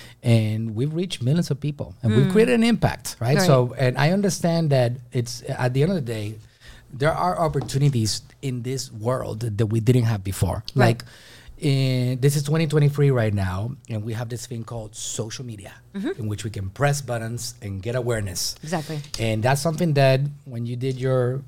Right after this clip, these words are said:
Speaker 1: um, your film, nineteen ninety-five, uh, Las Vegas Vacation, didn't exist.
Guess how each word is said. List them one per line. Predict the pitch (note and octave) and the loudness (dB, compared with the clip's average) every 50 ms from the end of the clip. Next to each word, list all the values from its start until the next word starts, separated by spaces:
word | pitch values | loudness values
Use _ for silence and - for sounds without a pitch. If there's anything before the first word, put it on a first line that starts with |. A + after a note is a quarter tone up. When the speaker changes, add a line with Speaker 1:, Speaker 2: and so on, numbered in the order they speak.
| - | -4
Speaker 1:
um, | A#2+ A#2+ A#2 A2+ A2+ A2+ A2+ A2 A2 B2 C3 C#3 - - _ _ - _ - G#2+ G2+ | -2 0 2 2 4 2 2 2 2 0 -2 -2 -6 -10 _ _ -20 _ -20 -8 0
your | A#2+ B2+ A#2 | 2 2 2
film, | A2 G#2 - - C3+ C3 C3 C3+ C3+ C3 C3 B2 | 2 -2 -2 0 2 2 4 4 4 4 4 4
nineteen | A#2+ B2 C3 B2+ C3 C3+ | 4 4 4 4 4 4
ninety-five, | B2+ B2 B2+ A#2+ - C3 B2+ B2+ B2+ C3 B2 A#2+ - - - - - | 4 4 2 2 2 2 2 2 2 0 -2 -6 -10 -16 -16 -8 -2
uh, | C#3+ A#2 A2 G#2+ A2 A#2 - - | 0 2 4 4 2 0 -2 0
Las | B2+ A2+ A#2 A2 A2 | 4 6 6 6 6
Vegas | A#2+ C3+ C3+ C#3 B2 | 4 4 4 4 4
Vacation, | C3+ C#3+ C#3 C3+ C#3 - E3+ E3 | 4 4 4 4 2 2 0 0
didn't | D#3+ F3+ F#3+ G3+ | 2 2 2 2
exist. | G3+ - - B3+ C#4+ A#3+ - - - - | 0 0 0 0 0 0 0 -6 -8 -12